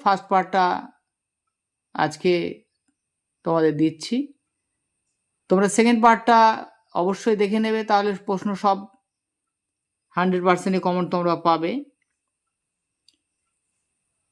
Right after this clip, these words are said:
আর সেকেন্ড পার্টটা দেখার জন্য তোমাদের কি করতে হবে? আমার চ্যানেলের সঙ্গে থাকতে হবে, জুড়ে থাকতে হবে। চ্যানেলের সঙ্গে জুড়ে থাকতে গেলে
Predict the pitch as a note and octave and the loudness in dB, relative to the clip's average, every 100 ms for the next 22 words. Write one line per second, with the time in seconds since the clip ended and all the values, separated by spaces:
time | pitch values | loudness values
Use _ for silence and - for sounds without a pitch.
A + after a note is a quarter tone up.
0 | _ G3 F#3+ F#3 F#3 C#4 D4 _ _ _ | _ 6 8 8 6 0 -8 _ _ _
1 | _ _ _ _ _ _ _ _ _ _ | _ _ _ _ _ _ _ _ _ _
2 | _ _ - G#3+ A#3+ A#3+ C4 B3+ A3 G#3 | _ _ 0 4 4 6 4 4 2 2
3 | B3+ A3+ C4 B3+ A#3+ A#3+ A#3+ A#3+ A#3+ B3 | 2 2 2 2 2 2 0 0 0 0
4 | B3+ B3 B3+ C#4+ A#3+ A3 - G#3 G#3 G3+ | 2 2 2 2 0 0 0 -2 0 -4
5 | G3 F#3 E3 E3 D3+ E3 D3+ D3+ F#3 F#3 | -4 -6 -2 -4 -4 -4 -4 -2 -2 -2
6 | F#3+ F3+ - F#3 F#3 A3 C#4+ _ _ _ | -4 -6 -6 -6 -4 -8 -12 _ _ _
7 | _ _ _ _ _ - F3+ F#3 F#3 G3+ | _ _ _ _ _ -4 -2 0 -4 -4
8 | G3+ F3+ F#3 F#3 F#3 F3+ F#3+ F#3 | -4 0 0 0 -2 0 -2 -2